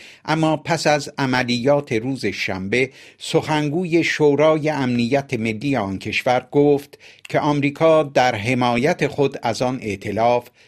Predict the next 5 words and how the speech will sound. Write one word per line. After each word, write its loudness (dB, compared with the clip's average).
تجی 0
نظر 0
خواهد -12
کرد. -16
البته، 0